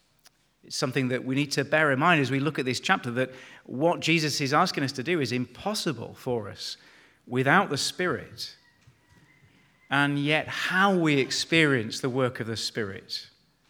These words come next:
is so different to riding the effortless thermals of the Kalahari.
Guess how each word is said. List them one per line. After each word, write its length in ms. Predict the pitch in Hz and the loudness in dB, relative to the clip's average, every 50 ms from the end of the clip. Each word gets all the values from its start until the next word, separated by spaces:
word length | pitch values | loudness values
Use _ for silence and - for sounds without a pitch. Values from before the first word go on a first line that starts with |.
| _ _ _ _ _ - _ _ _ _ _ _ | _ _ _ _ _ -20 _ _ _ _ _ _
is 200 | - 120 127 120 | -4 -4 -2 -2
so 260 | - - - 170 151 | -2 0 2 2 2
different 580 | 139 135 139 170 165 - - 135 120 101 98 - | 2 0 0 -2 -2 -2 -4 -4 -4 -4 -6 -8
to 500 | - - - 135 127 117 113 110 104 107 110 _ _ _ _ | -8 -4 -2 -2 -2 -2 -4 -6 -8 -10 -14 _ _ _ _
riding 540 | - 117 127 127 127 127 113 120 120 113 110 | -4 0 2 2 2 2 2 0 -2 -2 -2
the 140 | 104 117 117 | -2 -2 -4
effortless 500 | 113 113 - 113 - 110 101 98 - - | -4 -4 -6 -8 -8 -8 -8 -8 -8 -4
thermals 480 | - 123 120 113 110 104 98 95 - | -2 -2 0 0 -2 -4 -6 -8 -10
of 80 | 113 101 | -10 -10
the 60 | 104 | -10
Kalahari. 720 | 104 - - 117 107 104 104 117 131 143 139 - - 90 | -10 -6 -6 -6 -4 -4 -6 -4 -6 -6 -6 -8 -12 -14